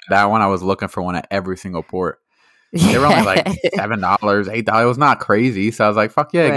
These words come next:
Speaker 1: me a
Speaker 2: Right.
Speaker 1: bunch of them motherfuckers."
Speaker 2: Chasing that high.
Speaker 1: Um, <laughs> yeah, yeah. <laughs> It was just water. It's not anything crazy.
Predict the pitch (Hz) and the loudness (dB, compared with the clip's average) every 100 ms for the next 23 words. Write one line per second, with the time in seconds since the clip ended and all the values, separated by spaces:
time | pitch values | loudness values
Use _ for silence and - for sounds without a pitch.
0 | 139 151 143 160 120 92 95 87 90 90 | 0 0 0 -2 -2 -2 -2 -2 -4 -6
1 | 90 _ _ _ _ - _ - 170 160 | -10 _ _ _ _ -20 _ -8 -6 -6
2 | 165 156 151 104 98 95 90 - 151 - | -6 -6 -2 0 2 0 -4 -8 -14 -16
3 | _ _ _ _ 104 107 127 123 143 127 | _ _ _ _ -10 -4 -4 0 -2 0
4 | 139 127 - 131 131 123 104 104 - - | 0 0 -2 0 -2 -2 -4 -6 -10 -18
5 | - - 113 135 135 131 113 139 113 95 | -20 -10 -2 0 2 0 0 -2 0 2
6 | 101 123 101 104 110 104 101 98 87 92 | 4 4 2 0 -2 -2 -2 -6 -6 -4
7 | 98 98 80 98 | -2 -4 -10 -12